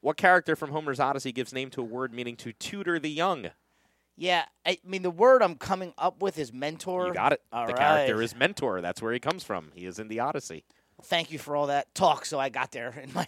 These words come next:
Speaker 2: <laughs> in my mind as I was thinking. <laughs>
Speaker 1: You're welcome. I just
Speaker 2: But
Speaker 1: basically gave you all a,
Speaker 2: but
Speaker 1: a
Speaker 2: I don't know,
Speaker 1: paragraph of
Speaker 2: I don't
Speaker 1: Greek
Speaker 2: know,
Speaker 1: history.
Speaker 2: I don't know the character mentor.
Speaker 1: Yeah,
Speaker 2: I don't,
Speaker 1: he's in
Speaker 2: I'm
Speaker 1: the,
Speaker 2: not
Speaker 1: he's in
Speaker 2: familiar
Speaker 1: the
Speaker 2: with
Speaker 1: Odyssey.
Speaker 2: that character.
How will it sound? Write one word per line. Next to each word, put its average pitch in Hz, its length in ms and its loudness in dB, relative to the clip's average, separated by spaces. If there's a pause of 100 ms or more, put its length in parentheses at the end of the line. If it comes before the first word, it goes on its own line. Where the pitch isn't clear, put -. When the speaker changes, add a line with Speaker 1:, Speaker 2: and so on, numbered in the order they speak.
Speaker 2:
<laughs> 247 80 0
in 180 80 -8
my 190 120 4
mind 180 400 4
as - 100 -6
I 254 80 -4
was 127 180 -6
thinking. - 640 -12
<laughs> - 120 -6
Speaker 1:
You're 98 80 -2
welcome. - 280 2 (280)
I 131 40 0
just 147 200 4
Speaker 2:
But 151 80 6
Speaker 1:
basically 151 320 4
gave 120 240 2
you 117 160 0
all 107 180 4
a, 98 240 2
Speaker 2:
but 226 120 4
Speaker 1:
a - 20 6
Speaker 2:
I 226 40 4
don't 220 100 10
know, 139 80 12
Speaker 1:
paragraph 117 400 2
of 98 120 -12
Speaker 2:
I 208 100 6
don't 262 100 6
Speaker 1:
Greek 220 120 2
Speaker 2:
know, 233 140 4
Speaker 1:
history. 190 260 -4
Speaker 2:
I 254 140 6
don't 302 140 10
know 294 140 8
the 247 100 2
character 170 460 2
mentor. 139 540 -8
Speaker 1:
Yeah, 156 220 4
Speaker 2:
I - 20 -4
don't, 151 220 0
Speaker 1:
he's 113 160 -4
in 113 60 0
Speaker 2:
I'm 120 40 -8
Speaker 1:
the, 131 160 -6
Speaker 2:
not 156 140 2
Speaker 1:
he's 123 80 -4
in - 40 -4
Speaker 2:
familiar 147 220 0
Speaker 1:
the 123 60 -2
Speaker 2:
with - 120 -4
Speaker 1:
Odyssey. 123 140 -4
Speaker 2:
that - 140 -12
character. 139 480 -8